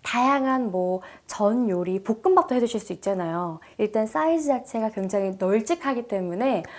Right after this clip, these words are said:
어떤 요리를 해 드실지는 여러분이 행복한 고민을 하시면서 선택해 보시면 될 것 같습니다. 어, 항상 요리를 할 때마다, 음, 조리도구가 잘 갖춰져 있어야 받는 스트레스가 적은 것 같아요.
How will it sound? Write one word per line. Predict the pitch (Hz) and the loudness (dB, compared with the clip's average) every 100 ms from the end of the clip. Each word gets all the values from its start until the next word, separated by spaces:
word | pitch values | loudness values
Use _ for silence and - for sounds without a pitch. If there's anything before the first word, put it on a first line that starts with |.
| - - | -18 2
어떤 | 196 202 - 392 330 | 4 4 6 6 6
요리를 | 208 208 | 4 2
해 | 226 | 2
드실지는 | 320 320 277 - 226 214 | 2 2 0 -2 -4 -2
여러분이 | 175 185 190 190 190 190 - - | 0 0 0 -4 -4 -6 -14 -8
행복한 | 392 403 392 392 330 294 | -2 2 4 4 2 2
고민을 | 233 220 233 | 0 2 2
하시면서 | 233 285 320 262 196 180 190 185 | 2 -2 0 0 0 -2 0 -2
선택해 | - 320 320 320 294 | -2 -2 0 0 2
보시면 | 254 180 202 190 | 2 0 -4 -6
될 | 190 | -4
것 | 190 | -2
같습니다. | 202 175 - 170 165 160 - - - - - | -2 -4 -8 -8 -6 -8 -8 -16 -14 -16 -6
어, | 190 185 | -2 0
항상 | 247 269 240 262 214 165 - - _ _ _ _ _ _ _ _ _ - | 0 0 0 0 0 -4 -12 -20 _ _ _ _ _ _ _ _ _ 0
요리를 | 214 285 311 | 4 4 4
할 | 285 330 | 4 4
때마다, | 330 254 165 233 240 160 - _ _ | 6 4 2 2 2 -2 -8 _ _
음, | 214 202 202 202 196 - - | -6 -4 -4 -6 -6 -10 -18
조리도구가 | - 247 320 359 330 269 262 | -2 4 6 8 6 4 2
잘 | - 220 220 214 | 0 2 4 2
갖춰져 | - 202 - 262 202 | -4 -8 -6 -4 -4
있어야 | 160 240 208 185 180 | -4 -2 0 0 -4
받는 | - 180 190 | -6 -6 -6
스트레스가 | 202 - 349 330 240 220 | -4 -2 -2 -2 -4 -4
적은 | - 170 190 | -4 -8 -6
것 | 196 | -4
같아요. | 170 - 185 180 214 185 | -6 -6 -4 0 2 0